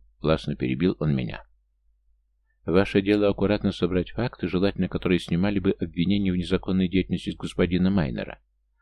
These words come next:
В любом случае, от вас нужно расследование. А уж что делать с теми фактами, которые вы обнаружите, это вас совсем не касается. Вы не политик, как вы сами заметили. Вы в первую очередь лояльный гражданин,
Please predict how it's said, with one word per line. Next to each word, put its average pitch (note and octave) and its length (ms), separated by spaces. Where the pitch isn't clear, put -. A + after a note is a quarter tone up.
В - 60
любом F2+ 260
случае, - 380
от - 120
вас A2+ 220
нужно F2+ 240
расследование. F2+ 720
А E2+ 100
уж F2+ 160
что D2+ 200
делать C#3+ 340
с - 80
теми D#2+ 200
фактами, D2 460
которые D#2 340
вы D#2 80
обнаружите, D#2 640
это E2+ 160
вас E2+ 120
совсем F2 500
не F#2+ 80
касается. - 640
Вы E2 200
не G#2 100
политик, C3+ 500
как - 140
вы C2+ 80
сами C#2 280
заметили. C#2 560
Вы E2+ 140
в - 40
первую D#2+ 340
очередь G2+ 360
лояльный E2 480
гражданин, F#2 540